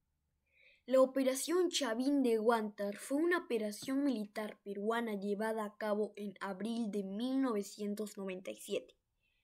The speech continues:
por el Comando Chavín de Huántar para rescatar a los setenta y dos rehenes cautivos del grupo terrorista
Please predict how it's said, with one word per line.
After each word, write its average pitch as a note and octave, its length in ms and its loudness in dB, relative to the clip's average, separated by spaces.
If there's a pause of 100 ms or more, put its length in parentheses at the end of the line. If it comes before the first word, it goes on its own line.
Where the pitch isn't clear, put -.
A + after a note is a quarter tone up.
(500)
por G3+ 240 -2
el G3+ 240 -2 (140)
Comando A3 680 -2
Chavín G3 460 -8
de F#3+ 80 -6
Huántar G3+ 560 -2 (320)
para A3+ 220 2
rescatar A3+ 560 -2
a C4+ 40 6
los A#3+ 280 -2 (260)
setenta C4+ 560 0
y C4+ 80 2
dos E4+ 400 2
rehenes A#3+ 680 2
cautivos G#3+ 680 -2
del G3+ 180 -2
grupo G#3+ 400 -4
terrorista G#3 720 -6